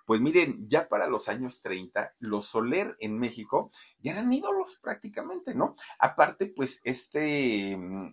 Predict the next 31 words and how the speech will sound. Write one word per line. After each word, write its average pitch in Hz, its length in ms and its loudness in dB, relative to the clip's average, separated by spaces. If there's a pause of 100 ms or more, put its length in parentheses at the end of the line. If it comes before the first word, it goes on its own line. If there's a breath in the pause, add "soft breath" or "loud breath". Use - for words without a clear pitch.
(120)
pues, 107 280 0
pues 117 160 -6
este 151 160 -2
porte - 480 2
que 220 80 -6
tenían 110 420 -2
ellos 123 340 -2 (240 loud breath)
de 98 140 -6
muchachos 101 540 -6
españoles 110 580 0
llamaba 87 380 0
mucho 95 380 -4
la 95 100 0
atención 180 640 -2
en, 87 320 -14
en 85 160 -8
aquel 92 240 -6
momento. 185 400 -2 (420 loud breath)
Y 135 120 4
entonces, 151 680 2
<clears throat> - 540 4 (800)
pues 120 180 0
es 110 120 2
cuando 120 360 0 (300 loud breath)
estos 135 380 2
muchachos 135 600 2 (200 loud breath)
empiezan, 131 800 2
pues 107 160 2
ya 107 200 6
a 104 180 2
ser, 101 280 0